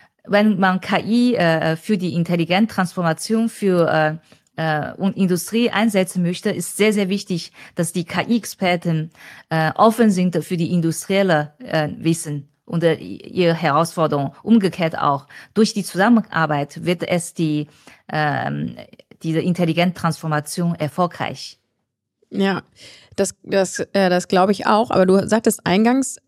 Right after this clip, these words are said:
Speaker 2: dass viele Firmen eigentlich jetzt erst mit der Digitalisierung anfangen. Das klingt ja eigentlich ein bisschen erschreckend, wenn wir so gucken, boah, wo, ne, es wird ja auch oft kritisch drauf geguckt, wo stehen eigentlich deutsche Unternehmen oder europäische Unternehmen so im internationalen Vergleich,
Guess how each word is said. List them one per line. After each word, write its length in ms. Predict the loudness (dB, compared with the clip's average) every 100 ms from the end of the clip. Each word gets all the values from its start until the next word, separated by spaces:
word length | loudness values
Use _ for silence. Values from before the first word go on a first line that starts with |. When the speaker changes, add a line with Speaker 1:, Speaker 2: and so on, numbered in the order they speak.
| _
Speaker 2:
dass 180 | -2 -2
viele 420 | 2 4 6 4
Firmen 400 | 0 2 4 4
eigentlich 320 | 2 2 2
jetzt 240 | 2 2 0
erst 160 | 0
mit 120 | 2 2
der 100 | 2
Digitalisierung 960 | 2 0 0 0 0 2 4 4 0 -2
anfangen. 480 | -4 -6 -4 -4 -2
Das 180 | -4 -2
klingt 300 | 2 4 4
ja 100 | 2
eigentlich 420 | 2 2 0 -2 -14 -20 -20 -2
ein 200 | 0 4
bisschen 260 | 2 2 0
erschreckend, 880 | 0 -2 -6 0 0 2 -2 -2 0
wenn 160 | 2 4
wir 120 | 4
so 160 | 2
gucken, 520 | 0 4 4 4 4 4
boah, 240 | 2 4
wo, 160 | 2 0
ne, 240 | -4 2 2
es 120 | 2
wird 120 | 4
ja 120 | 4
auch 160 | 4 4
oft 220 | 2 -2
kritisch 360 | 0 2 2 2
drauf 200 | 0 2
geguckt, 360 | 0 0 -2 2
wo 100 | 2
stehen 360 | 2 2 2
eigentlich 320 | 2 0 0 2
deutsche 400 | 2 2 0 0
Unternehmen 440 | 2 2 4 4
oder 220 | 2 2
europäische 640 | 2 2 0 2 2 2 -2
Unternehmen 440 | -2 0 2 4
so 120 | 4
im 100 | 2
internationalen 1000 | 2 2 2 2 0 0 0 2 4 2 0
Vergleich, 680 | -2 0 2 2 0 -6